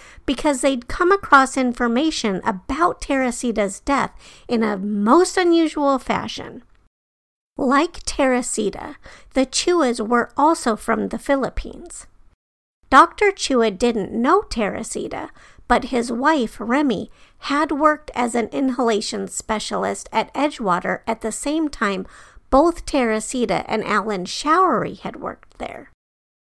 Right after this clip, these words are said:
In fact, Remy had met Teresita during orientation, but they worked different shifts and weren't close friends. Still, Remy must have made some kind of impact on Teresita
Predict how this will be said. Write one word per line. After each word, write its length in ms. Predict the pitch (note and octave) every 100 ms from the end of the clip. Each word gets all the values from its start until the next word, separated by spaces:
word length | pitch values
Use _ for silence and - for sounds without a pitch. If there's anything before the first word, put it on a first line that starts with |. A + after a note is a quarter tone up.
| -
In 220 | C4+ A#3
fact, 560 | A3 - E4 A#3+ - - - - -
Remy 420 | A3 C4+ E4+ F#4+
had 260 | - C#4 A#3
met 400 | A#3 A3 - -
Teresita 920 | B3+ A3+ G#3+ - - D#4+ B3 D#3 F3+
during 340 | - C4 C#4+ C4+
orientation, 1080 | A#3 A#3 G#3+ F3+ - C4+ C4+ - - - - _ _ _ _ -
but 200 | B3+ B3+
they 160 | C4
worked 500 | B3 E4 F#4+ - -
different 420 | B3+ B3+ A#3+ -
shifts 560 | - - C#4 - - - - -
and 220 | A#3 A3+ A3+
weren't 340 | C#4+ D4+ -
close 400 | - G#3+ G#3 -
friends. 640 | - A#3 - - - - - - - _ _ _ _ -
Still, 680 | - - - E4+ E3+ G3+ - - _ -
Remy 340 | C4 D4+ D#4+
must 420 | C#4 B3+ D#4+ - -
have 160 | C#4+
made 320 | C4 A#3 G#3
some 400 | - - D4+ E4+
kind 260 | E4 A3+ A3
of 100 | F#3+
impact 580 | G#3 A#3+ A3+ G#3 F#3 -
on 140 | F#3
Teresita 800 | - F#3 - - - C#4 - -